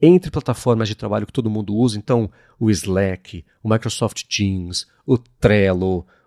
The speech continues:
o, sei lá, o ClickUp, você amarra isso tudo, né? E aí o próximo passo, por que eu falei de agentes agora há pouco?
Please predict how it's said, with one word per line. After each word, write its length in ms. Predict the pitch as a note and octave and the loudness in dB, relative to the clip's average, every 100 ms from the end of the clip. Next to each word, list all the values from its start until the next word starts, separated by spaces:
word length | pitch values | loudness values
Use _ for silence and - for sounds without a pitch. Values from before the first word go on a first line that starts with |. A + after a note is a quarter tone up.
| - | 2
o, 380 | A#2+ B2 G2 E2 - | 4 4 2 -4 -12
sei 180 | - C3 | -4 0
lá, 140 | G2+ F2 | 0 -2
o 80 | - | -6
ClickUp, 960 | - D3 A#2+ - A#2+ A#2 A#2+ A2+ A#2 | 2 2 2 2 4 6 4 0 -4
você 380 | G#2+ G#2 B2+ B2 - | -6 -4 -2 -4 -4
amarra 600 | A#2 A2+ A#2+ F#3+ G3+ F3+ | -4 0 4 4 6 4
isso 220 | C#3 - | 0 -4
tudo, 480 | - G2+ A2 E3 G#3 - | -8 -2 -2 -2 -4 -8
né? 160 | - C#3+ _ _ _ _ | -12 -14 _ _ _ _
E 80 | A2+ | 4
aí 120 | A2+ | 6
o 60 | F#3 | 6
próximo 320 | F3+ F3 C#3+ | 4 0 -2
passo, 400 | - B2+ F3 - | 0 0 0 -2
por 60 | A#2 | -8
que 60 | - | -4
eu 40 | |
falei 140 | D#3 | -2
de 80 | C3+ | 0
agentes 300 | B2 A#2+ - | 0 0 -4
agora 160 | A#2 A2 | -6 -6
há 40 | |
pouco? 320 | - G2+ - | -4 -8 -8